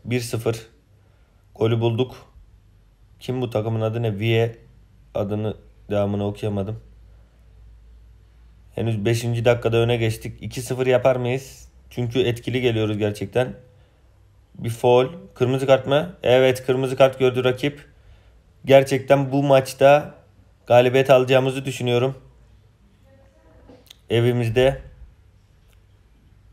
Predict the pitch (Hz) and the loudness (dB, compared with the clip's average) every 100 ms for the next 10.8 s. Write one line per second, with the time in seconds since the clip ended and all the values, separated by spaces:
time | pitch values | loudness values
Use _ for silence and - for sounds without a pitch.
0 | _ _ 110 - 113 117 120 117 127 123 | _ _ -12 -4 0 0 -2 -2 -2 -2
1 | 117 123 113 123 120 117 117 113 120 123 | -4 -6 2 4 4 4 -2 -2 -4 -2
2 | 123 120 120 120 117 113 117 123 120 113 | 0 0 0 2 2 2 0 0 0 0
3 | 123 123 - _ - _ _ _ _ _ | -4 -6 -18 _ -20 _ _ _ _ _
4 | _ _ _ _ _ _ _ _ _ _ | _ _ _ _ _ _ _ _ _ _
5 | _ _ - - - _ _ _ _ _ | _ _ -20 -20 -20 _ _ _ _ _
6 | _ _ _ _ - _ _ _ _ _ | _ _ _ _ -20 _ _ _ _ _
7 | 98 104 101 - _ _ _ _ - 110 | -4 -4 -6 -14 _ _ _ _ -4 -4
8 | 113 104 - 110 110 113 123 - _ _ | -4 -12 -6 -4 0 0 -2 -10 _ _
9 | _ _ _ _ _ _ - 101 98 - | _ _ _ _ _ _ -6 -4 -6 -8
10 | 113 107 104 98 - 95 98 | -6 -4 -2 -2 -4 -10 -10